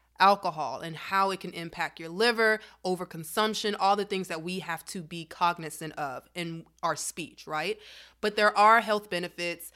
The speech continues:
such as antioxidants that are found actually in the grape, thus within wine. But with non-alcoholic wines, it actually has more benefits. Non-alcoholic wines outperform regular wine,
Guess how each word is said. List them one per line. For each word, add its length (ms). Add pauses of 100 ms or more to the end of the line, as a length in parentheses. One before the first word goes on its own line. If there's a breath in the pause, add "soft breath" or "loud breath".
(140 soft breath)
such 340
as 180
antioxidants 840
that 120
are 80
found 680 (140)
actually 340
in 100
the 60
grape, 560
thus 600
within 560 (240)
wine. 500 (480 soft breath)
But 360 (100)
with 160
non-alcoholic 920
wines, 480 (220 loud breath)
it 100
actually 400
has 280
more 400
benefits. 540
Non-alcoholic 640
wines 400
outperform 880
regular 320
wine, 460